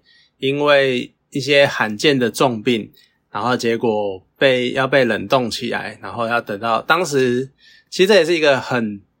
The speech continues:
久之前的概念，就是那个时候在蛮多年前吧，很多人就提出一个概念是，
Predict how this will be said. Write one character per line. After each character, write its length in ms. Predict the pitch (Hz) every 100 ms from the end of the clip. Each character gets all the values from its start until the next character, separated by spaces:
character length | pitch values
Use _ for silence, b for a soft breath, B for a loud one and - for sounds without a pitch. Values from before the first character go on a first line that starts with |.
| _
久 220 | - 113
之 200 | 107 156
前 140 | 151 131
的 100 | 110
概 220 | 123 113
念， 180 | 104 101
就 120 | 156
是 160 | 196
那 160 | 190 214
个 100 | 202
时 80 | 156
候 460 | 170 175 165 160 _ _ _ _ _
在 400 | - 208 185 175 - _ _ _
蛮 260 | 151 160
多 280 | 180 185 190
年 220 | 175 135
前 280 | 156 - 104
吧， 300 | 107 101 104
很 180 | 117 127
多 140 | 156
人 120 | 156
就 120 | 151 160
提 180 | 131 123
出 140 | 147
一 40 |
个 100 | 131
概 220 | 123 135 123
念 220 | 123 120
是， 420 | 120 123 117 117